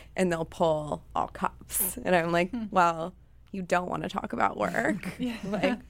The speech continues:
Speaker 1: busted.
Speaker 2: <laughs>
Speaker 1: So that's the minor arcana.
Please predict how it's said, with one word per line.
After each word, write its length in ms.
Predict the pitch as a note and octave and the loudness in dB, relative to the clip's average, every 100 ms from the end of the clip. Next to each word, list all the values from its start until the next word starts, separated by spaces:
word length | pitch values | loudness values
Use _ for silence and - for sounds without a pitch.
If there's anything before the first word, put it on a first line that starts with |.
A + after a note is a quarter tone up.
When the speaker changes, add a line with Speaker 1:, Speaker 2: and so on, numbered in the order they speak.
| - - | -14 -4
Speaker 1:
busted. 880 | - - - - - - E4 A#3+ G#3 | -4 -4 -4 -2 2 4 4 4 4
Speaker 2:
<laughs> 800 | B3 C4 A#3+ A#3 A#3+ A#3+ A3+ | 4 4 2 0 0 -4 -10
Speaker 1:
So 480 | - - A3 G3 F#3 G3+ | -10 -4 0 2 0 2
that's 280 | G#3 A3+ | 2 2
the 140 | - B3+ | -2 -2
minor 340 | G#3 G3 F#3 | 2 2 2
arcana. 680 | F3 E3+ - E3+ D#3 D#3 G3 | 2 0 0 0 0 -2 -4